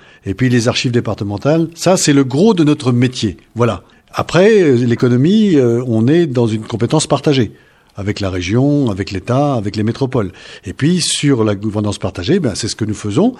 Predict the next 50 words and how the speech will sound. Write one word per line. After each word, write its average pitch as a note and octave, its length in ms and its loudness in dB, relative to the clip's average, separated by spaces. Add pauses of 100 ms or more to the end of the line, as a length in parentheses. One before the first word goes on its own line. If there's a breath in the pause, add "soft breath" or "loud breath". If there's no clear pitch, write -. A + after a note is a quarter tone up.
(180 loud breath)
Par A2 120 -4
exemple, A#2 200 0
quand C3+ 200 -4
on C#3 60 0
décide B2 480 -2 (280 loud breath)
d'aider, B2+ 640 2
euh, G#2 220 -2
un A#2 80 -4
club B2 180 0
sportif, - 560 -2 (300 loud breath)
bien F#2 100 -8
souvent, B2+ 260 0
il C3 60 4
y B2+ 40 4
a - 20 4
la A#2 100 2
commune, F#3+ 400 0 (280)
hein, B2+ 180 -4
euh, A2 240 -2
le A2 120 0
département A2+ 540 0
qui G#2 220 0
aide, A3 180 4 (280 loud breath)
et G2 80 -8
puis C#3 140 -2
parfois B2+ 300 0
la A#2 100 2
région. G2+ 380 -2 (320 loud breath)
Donc, B2 260 -2
on F#2+ 320 -6
a C3 120 4
les A#2 120 2
partenaires G#2 440 -4
essentiels C3+ 480 -2 (320 loud breath)
sur, B2 480 0
euh, G2+ 260 -4 (220 loud breath)
des G2 80 -4
sujets A#2 340 0
comme, G#2+ 280 0
euh, G2 180 -4 (260 loud breath)
la F#2 80 -6
jeunesse, G2+ 480 -2
la G#2 80 -6
culture, A#2+ 540 -2 (320 loud breath)
euh, G2+ 80 -6
le G#2 100 -4
sport B2+ 360 2
et - 20 0
les G#2 80 0
loisirs. G2+ 400 -4